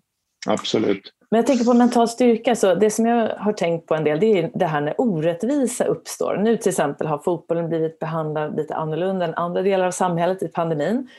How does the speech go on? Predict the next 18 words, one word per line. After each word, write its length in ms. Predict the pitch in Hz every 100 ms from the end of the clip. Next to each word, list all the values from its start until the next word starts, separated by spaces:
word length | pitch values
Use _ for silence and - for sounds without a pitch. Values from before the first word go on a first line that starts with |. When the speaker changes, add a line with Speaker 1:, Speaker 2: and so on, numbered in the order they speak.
| - _ -
Speaker 2:
Men 120 | 196
ibland 320 | 190 240 254
kan 100 | 269
det 60 | 233
vara 140 | 170
så 100 | 180
här 100 | 165
lite 280 | 175 170 170
situationer, 580 | - 202 - 339 320 185
till 80 |
exempel 320 | 151 175 160 160
när 120 | 160
en 60 |
domare 600 | 175 202 165 202 240 175
fattar 340 | 156 165 - 160
fel 280 | - 151 143
beslut 720 | 151 - 185 127 143 - - _ _ _ -
och 240 | 180 -